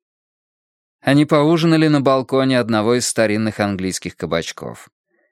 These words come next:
Балкон выходил на Темзу, где были пришвартованы большие морские суда,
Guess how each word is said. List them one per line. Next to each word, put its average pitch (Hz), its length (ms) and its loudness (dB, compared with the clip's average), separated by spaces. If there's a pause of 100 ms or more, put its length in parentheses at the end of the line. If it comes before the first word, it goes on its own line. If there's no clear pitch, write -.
(180)
Балкон 151 340 2
выходил 107 380 0
на 104 140 0
Темзу, 135 480 0
где 104 240 -2
были 104 200 0
пришвартованы 107 800 -2
большие 113 440 -2
морские 123 480 -2
суда, 98 480 -4